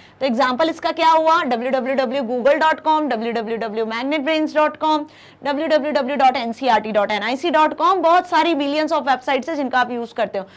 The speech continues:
कुछ मूवी की वेबसाइट्स होती हैं, है ना, कुछ गेम्स की वेबसाइट्स होती हैं। तो जो वेबसाइट्स है ना, basically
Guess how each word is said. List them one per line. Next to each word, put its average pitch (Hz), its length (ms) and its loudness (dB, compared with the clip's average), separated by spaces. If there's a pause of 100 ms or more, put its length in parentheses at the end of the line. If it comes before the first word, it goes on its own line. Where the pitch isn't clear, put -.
(160)
कुछ 226 140 -12
मूवी 269 300 0
की 311 100 -2
वेबसाइट्स 277 440 0
होती 262 240 -4
हैं, 262 160 -4 (240)
है 269 80 -2
ना, 294 80 0
कुछ 233 180 -4
गेम्स 294 340 -2
की 320 100 -2
वेबसाइट्स 269 500 0
होती 269 260 -2
हैं। 262 120 -4 (220)
तो 277 60 -4
जो 302 140 0
वेबसाइट्स 320 640 0
है 320 100 -2
ना, 330 140 0
basically 311 560 0